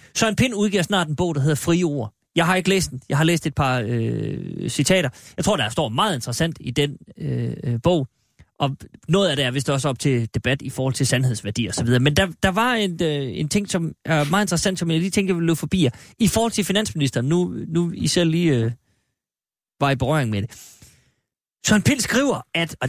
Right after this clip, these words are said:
altså, det lyder jo bizart, men at en trusselsvurdering fra P E T, det er altså mens,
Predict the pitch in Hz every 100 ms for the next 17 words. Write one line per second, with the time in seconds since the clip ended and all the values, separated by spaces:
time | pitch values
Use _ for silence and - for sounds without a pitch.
0 | 143 135 127 165 262 127 98 113 139 185
1 | 160 - - - 156 180 - 175 170 -
2 | 180 175 - - 277 302 156 - 143 131
3 | 131 98 127 - _ - 175 - 214 190
4 | - 240 190 - 180 180 196 -